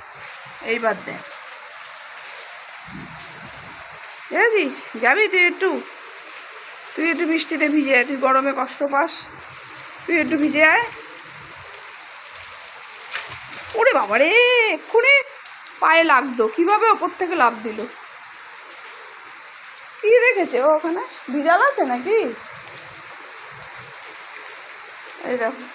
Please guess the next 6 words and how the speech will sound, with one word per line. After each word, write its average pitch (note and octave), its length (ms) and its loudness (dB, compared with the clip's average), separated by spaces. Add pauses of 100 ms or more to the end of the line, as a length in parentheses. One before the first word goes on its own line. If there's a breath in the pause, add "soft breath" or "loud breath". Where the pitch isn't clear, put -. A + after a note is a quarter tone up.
(1200)
কি C#4+ 100 -6 (120)
দেখেছে D4 360 0
জানি G#3+ 180 -2 (100)
না, A3+ 60 -4 (1040)
লাফালাফি A#3+ 540 2
করছে। - 260 -6